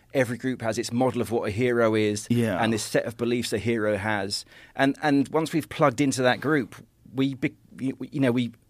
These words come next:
Speaker 1: orient ourselves towards becoming that,
Speaker 2: Yes.
Speaker 1: that person. And, you know, cults are interesting 'cause cults are like, all human groups are kind of cults, but looser. So, so e-,
Speaker 2: Yeah.
Speaker 1: every human group is a status game in the sense that it's a, a group of people who,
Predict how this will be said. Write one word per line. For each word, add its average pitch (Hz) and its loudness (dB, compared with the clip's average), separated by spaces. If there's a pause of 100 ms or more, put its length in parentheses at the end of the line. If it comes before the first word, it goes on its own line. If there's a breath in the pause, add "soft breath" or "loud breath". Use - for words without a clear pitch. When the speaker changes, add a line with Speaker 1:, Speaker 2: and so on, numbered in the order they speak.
(240)
Speaker 1:
orient 143 4
ourselves 123 -2
towards 117 -6
becoming 117 -2
that, 117 0 (180)
Speaker 2:
Yes. 120 2
Speaker 1:
that 127 4
person. 110 0
And, 135 4
you 165 0
know, 135 4
cults - 0
are 139 2
interesting 123 -2
'cause - -6
cults - 0
are 139 2
like, 113 2 (380 loud breath)
all 196 8
human 131 2
groups 117 -2
are 107 -4
kind 117 0
of - -10
cults, - 2 (360 loud breath)
but 123 4
looser. 135 2 (160)
So, 123 2
so 139 0 (120)
e-, - 6
Speaker 2:
Yeah. 113 4
Speaker 1:
every 180 4
human 143 2
group 117 0
is 104 -4
a 104 -2
status 110 -2
game 92 -2
in 90 -4
the 92 -4
sense - -4
that 104 -4
it's 104 -6
a, 95 2 (480 soft breath)
a 110 -2
group 160 6
of 113 -14
people 104 -2
who, 101 -2